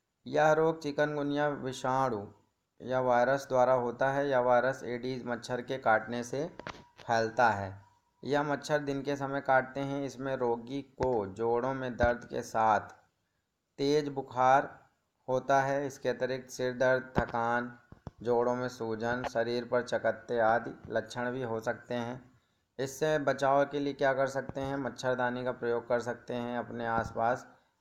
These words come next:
पानी एकत्रित ना होने दें। समय समय पर कीटनाशकों का छिड़काव कराएं और उपचार में आप डॉक्टर की सलाह भी ले सकते हैं।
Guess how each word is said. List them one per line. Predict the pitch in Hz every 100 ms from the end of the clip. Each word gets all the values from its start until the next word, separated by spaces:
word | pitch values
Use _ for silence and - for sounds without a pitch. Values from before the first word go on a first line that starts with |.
| _
पानी | 117 117 127
एकत्रित | 123 113 107 - 123
ना | 120 123
होने | 120 123 123
दें। | 123 127
समय | 123 113 117
समय | 113 117 113
पर | - 127 143 - - _ _ -
कीटनाशकों | 123 123 123 117 - 123
का | 127
छिड़काव | 123 - 113 113 117 120
कराएं | 120 120 131 156 - _ _ _ -
और | 104 113 113
उपचार | 117 117 123 120 127
में | 135 123
आप | 123 120
डॉक्टर | 120 113 - 113
की | 123
सलाह | 120 110 104 107
भी | 110
ले | 104 101
सकते | 98 - 101
हैं। | 98 95 95